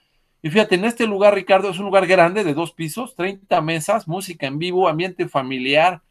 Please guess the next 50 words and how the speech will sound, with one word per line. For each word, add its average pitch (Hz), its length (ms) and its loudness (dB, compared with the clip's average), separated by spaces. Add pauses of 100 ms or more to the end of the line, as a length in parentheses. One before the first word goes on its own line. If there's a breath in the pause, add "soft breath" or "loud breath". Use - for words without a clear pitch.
(380)
Este, 147 580 -4
la 151 120 -4
gente 196 300 -4
pasaba 175 380 0
con 170 100 -6
unos 175 220 -6
botezotes 147 840 -4
para, 117 480 -2
para 120 240 -4
llevarse 139 380 -2
el 143 100 -10
pozole 131 460 -8
a 123 40 -8
su 113 200 -18
casa, 131 400 -4
¿no? 117 260 -6 (640)
Y 202 200 0
dentro 226 340 0
de 175 60 2
la 165 200 4
carta, 214 320 2
algo 214 160 -2
importante, 175 600 -4
nos 147 180 -6
quedamos 214 220 0
con 202 100 -6
ganas 196 260 0
de 170 100 -2
unos 180 340 -6
chiles 202 320 -4
rellenos 156 420 -2
que 135 80 -8
tenían, 131 460 -6 (760)
y 175 160 2
el 170 140 4
mesero 175 400 2
le 190 80 0
dijimos, 175 260 -2
"Oye, 190 220 -2
¿qué 208 100 0
es 208 60 0
lo 196 140 0
más 190 180 6
rico 175 260 -2
de 147 60 2
acá?". 143 380 0 (720)
"Las 123 200 2
manitas 151 460 -2
de 120 100 -8
puerco". 143 460 -4